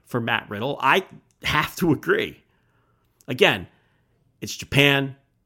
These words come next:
and they're not so concerned with American controversies. In some cases, may not even be aware of them. And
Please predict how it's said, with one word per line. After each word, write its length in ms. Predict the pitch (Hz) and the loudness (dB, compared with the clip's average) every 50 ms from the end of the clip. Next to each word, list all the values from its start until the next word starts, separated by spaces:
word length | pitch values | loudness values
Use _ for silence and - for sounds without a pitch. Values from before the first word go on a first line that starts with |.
| _ _ _ _ _ _ _ _ _ | _ _ _ _ _ _ _ _ _
and 580 | - 117 113 107 104 101 95 92 87 - - - _ _ _ _ _ _ - | -6 -4 -4 -4 -4 -6 -8 -10 -12 -16 -18 -20 _ _ _ _ _ _ -10
they're 140 | 107 120 117 | -8 -6 -4
not 220 | 117 120 117 117 | -2 -2 -2 -2
so 180 | - - 123 117 | -2 -2 -2 -2
concerned 480 | - 120 117 - - 135 127 123 120 113 | -4 -6 -8 -4 -2 -2 -2 -2 -2 -4
with 120 | 113 - | -6 -8
American 480 | 110 110 110 110 113 110 107 - 104 101 | -6 -4 -4 -2 -2 -4 -6 -8 -10 -6
controversies. 920 | 107 123 123 123 123 - 120 107 123 117 113 - 120 113 113 107 - - | -4 -2 -2 -2 -2 -4 -4 -2 -2 -4 -4 -4 -6 -6 -6 -6 -8 -10
In 80 | - 107 | -10 -10
some 240 | - - 123 120 | -8 -8 -8 -6
cases, 340 | - 127 117 113 - 110 104 | -4 -4 -4 -4 -4 -8 -8
may 120 | 107 117 113 | -8 -6 -6
not 160 | 113 110 107 | -4 -6 -6
even 120 | 104 104 | -6 -8
be 100 | 101 101 | -10 -10
aware 300 | 90 82 85 104 117 127 | -10 -10 -8 -6 -4 -4
of 80 | 123 113 | -2 -2
them. 260 | 127 127 123 117 120 _ _ _ _ _ _ _ _ _ _ _ _ _ _ _ _ _ _ _ _ _ _ | -4 -4 -6 -6 -10 _ _ _ _ _ _ _ _ _ _ _ _ _ _ _ _ _ _ _ _ _ _
And 480 | - 117 113 110 104 101 98 95 98 | -6 -4 -4 -4 -6 -8 -10 -12 -14